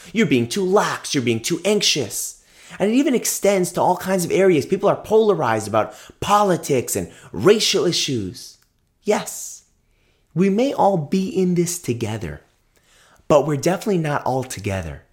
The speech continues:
in this. The fighting, the anger, the animosity, it's palpable. So yeah, it's been two thousand years, and we still haven't fixed the problem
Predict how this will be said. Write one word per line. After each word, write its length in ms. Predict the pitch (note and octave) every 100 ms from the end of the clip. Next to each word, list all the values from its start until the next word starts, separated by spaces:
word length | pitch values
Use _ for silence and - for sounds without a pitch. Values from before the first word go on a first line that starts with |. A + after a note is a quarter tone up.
| _
in 160 | G#2+ E2+
this. 560 | D2 - - - - _ _ _ _ _ _ _ -
The 60 | -
fighting, 600 | - D3+ D#3 D3 A2+ G#2+
the 180 | A2+
anger, 320 | C#3+ E3 D#3 B2
the 140 | A#2+
animosity, 720 | A#2 A#2 B2 - - - - _ _ _ _
it's 80 | -
palpable. 720 | - - G2+ - F2 - - _ _ _ _ _ _ _ _ _ _ -
So 160 | - D#3+
yeah, 300 | E3 D#3 G2+ _ _ _ _ _ _ _ _ _ _ C3+
it's 120 | C3+
been 200 | C#3 B2
two 180 | F3+ F3+
thousand 380 | E3 D#3 D#3+
years, 560 | G#2+ E2+ D#2+ E2 - - _ _ _ - -
and 160 | F2+ F2
we 80 | F2
still 480 | - - C#3+ D3 C3
haven't 520 | - F#2 G#2+ G2+ -
fixed 280 | F2 - -
the 80 |
problem 500 | - D#2 C#2+ C#2 C#2+